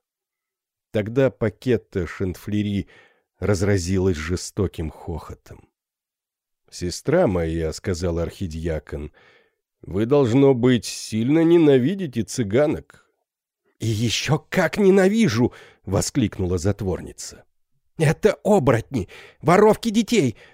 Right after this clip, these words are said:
Они растерзали мою малютку, мою дочь, моё дитя, моё единственное дитя!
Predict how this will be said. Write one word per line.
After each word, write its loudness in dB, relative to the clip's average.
Они 2
растерзали 0
мою 4
малютку, 2
мою 4
дочь, 0
моё 4
дитя, 2
моё 6
единственное 2
дитя! -2